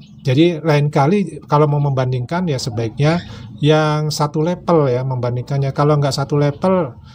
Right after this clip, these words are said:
akhirnya ya mentah ya. Contohnya ini ya, Pade ya gampang aja nih mengomentari video-video yang ada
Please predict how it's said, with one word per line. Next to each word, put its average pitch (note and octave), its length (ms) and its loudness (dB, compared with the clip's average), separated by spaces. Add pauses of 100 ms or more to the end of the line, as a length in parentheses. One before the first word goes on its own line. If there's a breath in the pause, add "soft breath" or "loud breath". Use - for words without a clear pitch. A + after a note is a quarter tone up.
(120)
akhirnya C#3+ 720 0
ya C#3 160 0
mentah C#3+ 640 -4 (160)
ya. B2+ 240 -8 (720)
Contohnya C#3 400 0
ini E3 400 2
ya, C3+ 160 0 (240)
Pade C#3+ 240 0
ya E3 160 4
gampang B2+ 320 -2
aja F3 320 2
nih D#3+ 160 2 (400 loud breath)
mengomentari C#3+ 2000 0
video-video C3+ 800 0
yang C3+ 160 0
ada A#2+ 560 -4